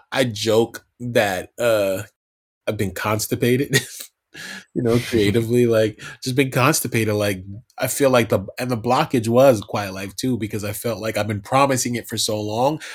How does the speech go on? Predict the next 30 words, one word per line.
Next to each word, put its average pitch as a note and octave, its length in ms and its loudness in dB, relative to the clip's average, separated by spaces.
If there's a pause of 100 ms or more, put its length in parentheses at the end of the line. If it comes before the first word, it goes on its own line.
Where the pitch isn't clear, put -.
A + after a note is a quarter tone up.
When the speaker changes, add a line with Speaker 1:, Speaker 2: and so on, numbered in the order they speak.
(180)
Speaker 1:
I D#3 60 2
can't D3 320 0
now A#2+ 240 -2
just G2 280 -6
drop A#2+ 380 -4
something A2 380 -6
else B2+ 460 2 (220)
and A2 120 -12
people C3 200 0
be B2+ 80 -4
like, B2+ 140 2
"Hey, E3+ 160 2
Speaker 2:
Mm-hmm. A2 80 2
Speaker 1:
where's A#2 140 -2
Quiet A#2 260 -2
Life G#2+ 220 -2
Two?" B2 260 2 (440)
And G#2+ 160 -8
so A2 440 -4 (320)
now C3 240 2
that C#3+ 140 0
it's - 240 -6
out C3 200 2
the B2 80 -4
way, A2+ 200 0
after G#2+ 260 -4
I G#2 80 -4
pushed - 380 -6
out A#2 220 -4
that, G#2+ 200 -2